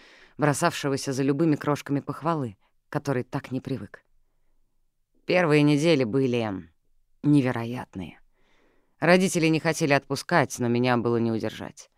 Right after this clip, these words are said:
Доставлять королю удовольствие, радовать его стало моей страстью. Я делал все, чего бы он ни попросил. Что угодно.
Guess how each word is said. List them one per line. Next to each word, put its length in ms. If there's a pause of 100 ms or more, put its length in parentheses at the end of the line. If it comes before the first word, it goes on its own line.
(520)
Доставлять 520
королю 320
удовольствие, 760
радовать 520
его 200
стало 320
моей 220
страстью. 600 (580)
Я 200
делал 260
все, 340
чего 340
бы 100
он 220
ни 80
попросил. 600 (600)
Что 320
угодно. 600